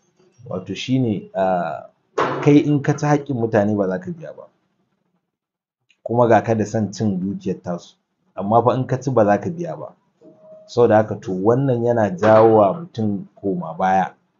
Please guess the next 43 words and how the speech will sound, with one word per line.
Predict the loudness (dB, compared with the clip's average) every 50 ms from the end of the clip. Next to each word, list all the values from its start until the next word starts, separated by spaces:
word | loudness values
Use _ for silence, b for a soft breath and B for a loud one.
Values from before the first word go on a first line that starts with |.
| _ -10
billahi | -8 -4 -4 -2 -2 -2
al'azim, | -4 -6 -8 -10 -14 -14 -8
cin | -4 -4 -2 -2
haƙƙin | -2 -4 -6 -10 -10
mutane. | -10 -10 -10 -12 -14 -18 -18 -14
Annabi | -10 -6 -6 -4 -4 -4
sallallahu | -4 -4 0 0 2
alaihi | 2 2 0 0
wasallam | -2 0 0
wanda | 0 0 -2 -2
ya | -2 -2 -4 -4 -6
ce | -6 -4
wanda | -2 -2 -2 -2 -6
duk | -8 -6 -4 0 0
ya | 0
karɓi | 0 -2 -4 -6 -4 -4 -6
dukiyar | -6 -6 -6 -6 -4 -4 -4 -2
mutane | -2 -2 -2 -2 -4 -4 -4 -6
yana | -4 -4 -6 -6
so | -6 -6 -6
ya | -4 -4
halaka | -4 -4 -6 -6 -6 -8 -10 -10 -8
ta | -8
bai | -6 -6 -6
so | -8 -8 -10 -10
ya | -10 -10
biya, | -8 -6 -4 -4 -4 -6 _ _ _ _ _ _ _ _ _ -6
Allah | -2 -2 0 0 0 -2
ka | -2 -8
halaka | -4 0 0 0 0 -2 -6 -14 -16
shi. | -18 -20 -20 _ _ _ _ _ _ _ _ _ _ _ _ _ _ _ _ _ _ -10
To, | -8
billahi | -8 -6 -6 -4 0 2 2 2 2
al'azim, | 0 0 -2 -4 -2 -2
ba | -2 -2
za | -2 -4
ka | -4 -6 -6
ga | -8
saɓani | -10 -10 -10 -10 -12 -16 -20 -20 -20
ba. | -20 -20 -20 _ _ _ _ _ _
Sai | _ -20 -18 -10 -4 -2 -2 -2 0
ka | 2 4 4 4
ga | 4 0